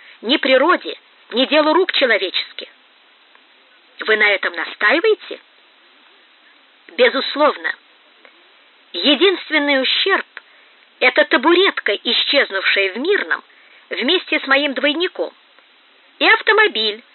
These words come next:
оставленный Мартином в моделированном Сент-Сити. Какой автомобиль? Когда? Где Мартин? Мартин приезжает сегодня вечером.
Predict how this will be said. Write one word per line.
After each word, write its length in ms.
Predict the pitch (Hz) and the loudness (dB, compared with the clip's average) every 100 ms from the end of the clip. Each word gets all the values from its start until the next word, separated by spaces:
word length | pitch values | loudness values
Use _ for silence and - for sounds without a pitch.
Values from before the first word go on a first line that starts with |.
| _ - | _ -2
оставленный 600 | 220 - 254 226 226 233 | 0 2 2 2 2 0
Мартином 580 | 247 370 - 185 151 - - _ _ | 2 2 2 -8 -8 -10 -18 _ _
в 120 | - 214 | -8 0
моделированном 760 | 262 277 359 349 320 302 285 - - - - | 2 2 2 2 2 0 -2 -6 -20 -6 0
Сент-Сити. 760 | 277 262 - - 156 - - _ _ _ _ _ _ _ _ _ _ _ _ | 0 0 -12 -14 -16 -18 -20 _ _ _ _ _ _ _ _ _ _ _ _
Какой 400 | - - 349 359 | -8 -2 2 2
автомобиль? 600 | 202 185 180 170 151 - - _ _ _ _ - - | 0 -6 -10 -12 -14 -18 -20 _ _ _ _ -10 0
Когда? 380 | 247 247 - 349 - - _ _ - - _ _ _ - | 0 0 2 2 2 -4 _ _ -20 -20 _ _ _ -10
Где 280 | - 262 349 | -4 0 2
Мартин? 500 | 415 415 - - - _ _ _ _ _ _ _ _ _ - | 2 0 -4 -12 -14 _ _ _ _ _ _ _ _ _ -4
Мартин 460 | 202 277 262 269 254 | 4 4 4 0 0
приезжает 500 | 277 254 269 254 - | 0 2 4 2 0
сегодня 340 | 254 262 247 262 | 0 0 2 0
вечером. 500 | 330 - - - | 0 -2 -4 -6